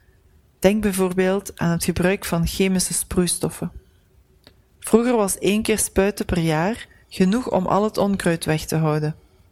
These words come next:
Dat kan nu niet meer, maar we hebben een manier gevonden om ecologisch en toch efficiënt te werken. Elke maand trekt zijn ploeg met kruiwagens door de site van ExxonMobil.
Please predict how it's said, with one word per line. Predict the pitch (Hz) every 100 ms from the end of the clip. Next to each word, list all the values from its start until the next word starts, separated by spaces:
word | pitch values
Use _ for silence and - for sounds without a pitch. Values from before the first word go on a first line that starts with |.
| _ _ _ _ -
Dat | 175 -
kan | 214 233
nu | 233
niet | 196 175 165
meer, | 156 160 - _ _ _ _
maar | 170 165
we | 156
hebben | 170 190
een | 175
manier | 165 170 190 208
gevonden | 214 202 208 220 -
om | 196
ecologisch | 175 - 165 170 202 226 220 -
en | 165 165
toch | 202 208
efficiënt | 208 - 196 190 175 180
te | 165
werken. | 151 151 - 156 _ _ _ _ _ _ _ - _ _ _ _
Elke | - 165 185 185
maand | 151 180 240 - - _ -
trekt | - 175
zijn | - 165
ploeg | - 226 -
met | 170 -
kruiwagens | - 185 208 208 220 226 220
door | 175 170
de | 165
site | - 220 220 208
van | 175 -
ExxonMobil. | 185 - 185 170 156 156 160